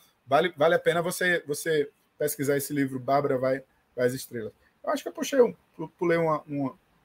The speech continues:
uma, alguma pergunta aqui, mas fiquem à vontade de trazer coisas novas e deixa eu ver no chat privado aqui. Não, é simples fato de com-, ah, beleza. Se vocês tiverem alguma coisa,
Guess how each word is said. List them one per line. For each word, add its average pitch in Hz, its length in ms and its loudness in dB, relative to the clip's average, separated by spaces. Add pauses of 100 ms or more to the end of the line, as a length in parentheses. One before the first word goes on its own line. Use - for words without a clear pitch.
(180)
uma, 139 120 0
alguma 139 200 0
pergunta 143 320 2
aqui, 165 160 -4
mas 254 200 0
fiquem 254 240 -2
à 254 60 2
vontade 190 520 4 (400)
de 160 120 -6
trazer 165 580 4
coisas 147 300 0
novas 156 320 2
e 131 220 -4 (1800)
deixa - 100 -20
eu 135 60 -8
ver 123 40 -4
no 120 60 -10
chat 139 280 -8
privado 127 380 2
aqui. 185 260 -4 (3000)
Não, 147 420 2
é 139 380 0 (480)
simples 185 380 -8
fato 175 280 2
de 147 120 -6
com-, - 180 -16 (500)
ah, 120 160 -6
beleza. 117 440 -6 (120)
Se - 140 -20
vocês 135 140 -8
tiverem 156 180 8
alguma 160 180 8
coisa, 156 300 4